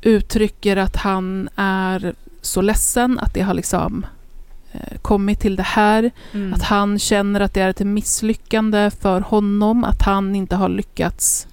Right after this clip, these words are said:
Speaker 1: hjälpa Sofia bättre. Att han vill bara att hon ska må bra.
Speaker 2: Mm.
Speaker 1: Ehm, han är väldigt vaksam med hur han uttrycker sig,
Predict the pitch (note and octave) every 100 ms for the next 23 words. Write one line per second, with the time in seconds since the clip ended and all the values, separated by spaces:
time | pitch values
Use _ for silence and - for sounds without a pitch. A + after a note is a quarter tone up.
0 | - A3 G3+ G3 - G#3 - G#3 G3+ F#3
1 | F#3 F#3 F#3+ - - A3 A#3 B3+ - -
2 | - - - - G3 - F#3+ G3 G3 F#3
3 | F#3 F#3 F3+ - F3+ - E3+ F#3+ - A#3
4 | B3 B3+ B3 - - - - - G3 F#3+
5 | G3 F#3+ F#3 F3+ - G#3+ G3 G3 G3 G3+
6 | A#3 G#3 G3+ G#3 G#3 A3+ - G#3+ F#3 -
7 | - G3 G#3 F3+ G3 G3 G3 D#3 G3 F#3+
8 | - G#3 - G3+ G3+